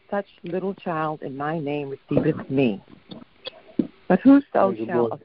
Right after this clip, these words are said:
Speaker 1: offend one of these little ones which believe in me, it were better for him that a millstone were hanged about his neck, and that he were drowned in the depths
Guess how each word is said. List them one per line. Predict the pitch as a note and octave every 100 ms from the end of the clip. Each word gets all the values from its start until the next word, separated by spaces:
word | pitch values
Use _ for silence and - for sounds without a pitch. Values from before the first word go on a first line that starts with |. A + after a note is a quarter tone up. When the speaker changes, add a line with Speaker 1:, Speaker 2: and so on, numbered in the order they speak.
| _
Speaker 1:
offend | G#3+ F#3+ E3 -
one | C#3 C#3+ A#3+ D4 -
of | F#3
these | G#3 F#3
little | F3+ F#3 D#3+
ones | C#3+ C3+ B2 -
which | D3 -
believe | D3 D3+ G#3 G3
in | C3+
me, | B2 A#2+ A#2+ B2+ _ _ _ _ _ _ _
it | F3
were | E3+ -
better | F#3+ A3+ A#3
for | - D#3
him | E3 D3 C3 C3+ _ _ _ _ _
that | C#3+
a | C#3+
millstone | C3+ E3+ A3+ A#3 _ D3+ C3+ C3 A#2
were | C3
hanged | - F3+ G#3 G3+
about | F3 D#3+ D#3 -
his | E3+ D3 C#3+
neck, | C#3 G2+ - - _ _ - -
and | D3+
that | B2+ C3+ -
he | A3+ A3
were | D3 B2
drowned | - E3+ C#3+ B2 A#2+
in | - A#2+
the |
depths | A#2 D#3 C3+